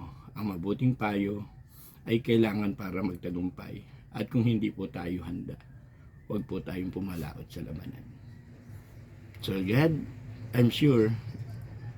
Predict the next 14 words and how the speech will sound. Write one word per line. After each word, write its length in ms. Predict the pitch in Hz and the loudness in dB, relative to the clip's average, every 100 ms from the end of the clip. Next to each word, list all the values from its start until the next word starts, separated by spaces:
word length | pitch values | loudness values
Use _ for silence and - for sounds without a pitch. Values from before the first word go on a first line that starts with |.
| - - 120 | -10 -6 -2
has 80 | |
blessed 400 | 113 107 127 127 | 2 6 6 6
us 160 | 131 - | 2 4
already 400 | 113 104 101 107 | 4 4 4 4
with 240 | 95 90 | 2 -2
people 400 | - 123 - 127 123 | 2 2 4 2 2
around 320 | 110 110 107 - - | 0 2 0 0 -6
us 240 | - - - - - - - - - - - - | -12 -12 -12 -14 -14 -14 -14 -16 -16 -16 -14 -8
that 160 | - - | -8 -6
can 160 | 98 90 - | -4 -4 2
give 240 | 135 123 113 | 6 6 4
us 320 | 117 113 - - - - 90 | -2 -2 -2 -10 -12 -10 -4
good 320 | 104 104 95 - - - - | 0 2 0 -6 -14 -14 -10
advices. 800 | 85 87 76 - - - - | -6 -6 -6 -8 -10 -12 -14